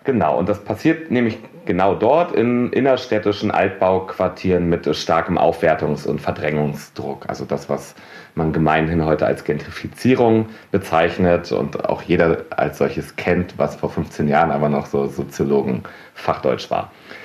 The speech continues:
Genau, das Ziel davon ist es, ähm, die, die Ver-, Verluste von noch verbliebenem günstigen Wohnraum einzudämmen und die Zusammensetzung von Nachbarschaften irgendwie weitestgehend zu erhalten.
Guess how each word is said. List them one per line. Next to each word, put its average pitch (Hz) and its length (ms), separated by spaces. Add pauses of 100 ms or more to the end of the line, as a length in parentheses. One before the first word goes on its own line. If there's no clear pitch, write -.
(340)
Genau, 80 220
das - 260
Ziel 170 220
davon 147 380
ist 120 240
es, 123 200
ähm, 117 680 (240)
die, 110 160
die 104 160
Ver-, 104 260
Verluste 135 560
von 117 460
noch 107 280
verbliebenem 113 640
günstigen 98 460
Wohnraum 131 400
einzudämmen 104 720 (180)
und 98 220
die 92 80
Zusammensetzung 98 720
von 90 120
Nachbarschaften 78 720
irgendwie 76 300
weitestgehend 69 560
zu - 120
erhalten. - 460